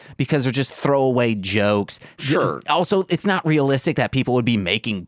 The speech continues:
Speaker 1: puns like that in battle. They're like, "We need to do this. I'm scared. We're teenagers, remember?"
Speaker 2: <laughs> Exactly. And then just a lot of battle with King Ghidorah. He really wipes the floor with everyone,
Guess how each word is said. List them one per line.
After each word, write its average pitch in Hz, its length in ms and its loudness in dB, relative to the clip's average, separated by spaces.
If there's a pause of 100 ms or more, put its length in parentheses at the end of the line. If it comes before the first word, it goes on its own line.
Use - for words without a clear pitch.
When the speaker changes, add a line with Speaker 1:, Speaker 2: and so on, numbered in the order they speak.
Speaker 1:
puns 113 640 0
like 131 260 2
that 123 200 2
in 107 140 0
battle. 107 400 0
They're 131 140 2
like, 120 180 0 (180)
"We 370 160 0
need 311 220 -2
to 214 100 0
do 202 140 0
this. 220 180 0
I'm 190 180 2
scared. 123 460 -2 (120)
We're 294 180 2
teenagers, 147 760 -2
remember?" 147 640 0 (240)
Speaker 2:
<laughs> 147 640 -6 (360)
Exactly. 131 680 -2 (420)
And 180 200 2
then 185 460 0 (160)
just 147 280 -6
a 156 180 0
lot 147 400 2
of 139 160 -4
battle 131 540 0
with 123 340 -2
King 131 340 -2
Ghidorah. 120 680 0 (420)
He 147 440 -6 (320)
really 156 340 2
wipes 127 440 0
the 135 100 -4
floor 127 500 -2
with 110 480 -2
everyone, 117 640 0